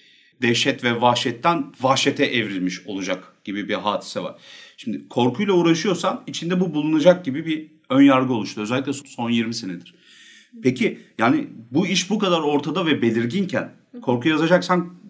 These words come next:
kan dökeceksin kardeşim noktasındayken piyasa, sen neden hala "İçimi acıtıyor mu bu hikaye?" diye kendine ilk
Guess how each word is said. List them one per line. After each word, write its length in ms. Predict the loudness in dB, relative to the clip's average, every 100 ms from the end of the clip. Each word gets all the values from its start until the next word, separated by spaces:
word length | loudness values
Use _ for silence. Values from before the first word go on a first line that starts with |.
| -4
kan 200 | -2 0
dökeceksin 440 | -2 -4 -4 -4
kardeşim 460 | -2 0 0 -2 -2
noktasındayken 800 | -2 -2 -4 0 2 2 0 -6
piyasa, 380 | -4 -4 -6 -12 -20 -20 _ -12
sen 380 | 0 2 2
neden 260 | 0 0 0
hala 480 | 4 4 6 0 -4 -16 -20 _ -6
"İçimi 360 | 0 4 4
acıtıyor 440 | 4 2 0 0 0
mu 180 | 0 0
bu 40 |
hikaye?" 460 | -4 0 2 2 0
diye 120 | -4
kendine 360 | -2 -2 -2
ilk 300 | -2 0 -2